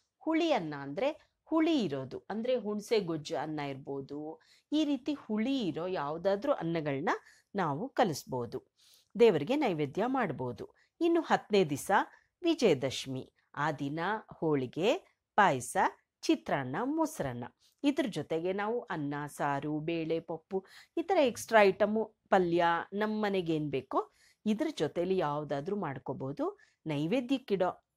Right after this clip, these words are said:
ಐಟಮ್ಸ್ ಮಾತ್ರ, ಈ ಐಟಮ್ಸ್‌ನ ದೇವರಿಗೆ ನೈವೇದ್ಯ ಇಟ್ಟು ನಾವು ತಿನ್ನೋದ್ರಿಂದ ನಮ್ಗೆ ಒಳ್ಳೆ ತೇಜಸ್ಸು, ಶಕ್ತಿ, ಬಲ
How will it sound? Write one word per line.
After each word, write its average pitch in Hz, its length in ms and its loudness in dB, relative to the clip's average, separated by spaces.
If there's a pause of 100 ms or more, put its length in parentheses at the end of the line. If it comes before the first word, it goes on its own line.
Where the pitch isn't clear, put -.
(120)
ಐಟಮ್ಸ್ 185 500 -4
ಮಾತ್ರ, 147 320 -6 (160)
ಈ 196 260 -2
ಐಟಮ್ಸ್‌ನ 156 680 -6
ದೇವರಿಗೆ 160 420 -4
ನೈವೇದ್ಯ 143 640 -8
ಇಟ್ಟು 320 520 -6 (280)
ನಾವು 240 280 -2
ತಿನ್ನೋದ್ರಿಂದ 139 800 -6 (560)
ನಮ್ಗೆ 156 600 -4 (200)
ಒಳ್ಳೆ 196 280 0
ತೇಜಸ್ಸು, 147 720 -8
ಶಕ್ತಿ, 139 720 -6
ಬಲ 147 340 -4